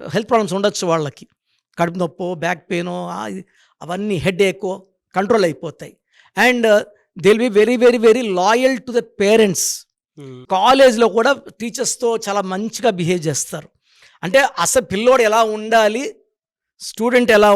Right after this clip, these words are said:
Speaker 1: ఉండాలి, ఈ స్టోన్ వేసినాక ఆ స్టోన్ నేర్పిస్తుంది. అంటే భూమి గర్భంలో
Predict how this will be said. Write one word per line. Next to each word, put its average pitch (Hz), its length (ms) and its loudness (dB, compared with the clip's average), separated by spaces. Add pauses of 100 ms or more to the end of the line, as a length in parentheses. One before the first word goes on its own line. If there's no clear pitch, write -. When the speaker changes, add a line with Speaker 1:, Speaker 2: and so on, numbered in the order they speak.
Speaker 1:
ఉండాలి, 202 400 0 (200)
ఈ - 20 -6 (100)
స్టోన్ 220 300 2
వేసినాక 214 400 -2
ఆ - 80 -6
స్టోన్ 240 280 0 (100)
నేర్పిస్తుంది. 208 600 -8 (380)
అంటే 190 140 -4 (120)
భూమి 247 280 4
గర్భంలో 233 400 0